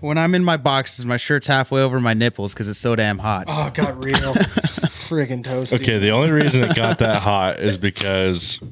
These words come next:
Speaker 3: we left the heater on in the camper 'cause it has a heater, and then we were trying to dry the boots out with the Buddy heater.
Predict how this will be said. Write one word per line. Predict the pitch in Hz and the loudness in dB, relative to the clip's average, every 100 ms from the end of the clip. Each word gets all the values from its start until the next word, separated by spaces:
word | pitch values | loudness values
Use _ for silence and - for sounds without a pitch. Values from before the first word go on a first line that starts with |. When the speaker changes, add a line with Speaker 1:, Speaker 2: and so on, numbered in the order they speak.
| - _ _ _ - _ _ _ | -18 _ _ _ -20 _ _ _
Speaker 3:
we | 127 113 | 0 2
left | 104 104 - - | 4 2 -2 -6
the | 101 98 92 87 - - - - - | -2 0 -2 -4 -10 -16 -20 -20 -8
heater | - 156 139 117 | 0 2 4 4
on | 113 110 | 2 2
in | 104 | 2
the | 95 | 0
camper | - 107 95 90 87 | 2 0 0 -2 -4
'cause | - 92 | -4 -6
it | 90 | -2
has | 92 87 | 0 0
a | |
heater, | - 87 85 82 80 - - - | 0 0 -2 -6 -6 -8 -14 -6
and | 135 95 | 0 2
then | 92 92 92 85 | 4 2 0 -2
we | 95 | -2
were | |
trying | 87 107 101 | 0 0 0
to | 92 | -2
dry | 87 98 95 | 0 2 2
the | 87 | 0
boots | 95 95 - | -2 -2 0
out | 95 85 - | 0 0 -2
with | 90 - | -6 -8
the | |
Buddy | 85 98 92 87 | -2 0 0 -2
heater. | 92 85 76 78 | -4 -4 -4 -8